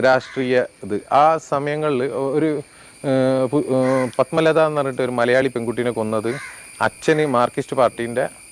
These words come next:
നേതാവായിരുന്നു. അവിടെ മൊത്തം ഒരു മാർക്സിസ്റ്റ് പാർട്ടീൻ്റെ ആളുകൾ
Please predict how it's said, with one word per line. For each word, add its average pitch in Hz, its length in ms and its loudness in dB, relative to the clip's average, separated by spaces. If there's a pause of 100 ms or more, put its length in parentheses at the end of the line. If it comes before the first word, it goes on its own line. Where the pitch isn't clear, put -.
(340)
നേതാവായിരുന്നു. 107 580 2 (1120)
അവിടെ 147 280 4 (280)
മൊത്തം 139 320 -2 (140)
ഒരു 131 120 0 (120)
മാർക്സിസ്റ്റ് 131 600 -2 (640)
പാർട്ടീൻ്റെ 123 560 2
ആളുകൾ 110 280 0